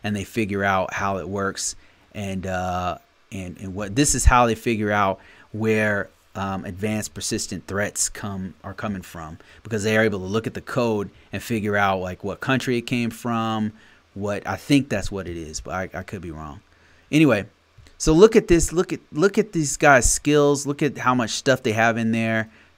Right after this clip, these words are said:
This is the kind of stuff you wanna see. And you wanna copy what they're doing, appropriate what they're doing.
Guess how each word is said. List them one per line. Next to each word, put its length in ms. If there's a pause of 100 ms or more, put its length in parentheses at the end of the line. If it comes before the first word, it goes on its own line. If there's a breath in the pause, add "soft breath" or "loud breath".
(140)
This 320
is 220
the 80
kind 240
of 60
stuff 300
you 80
wanna 180
see. 360 (640 soft breath)
And 140
you 80
wanna 140
copy 440
what 180
they're 100
doing, 280
appropriate 580
what 200
they're 100
doing. 360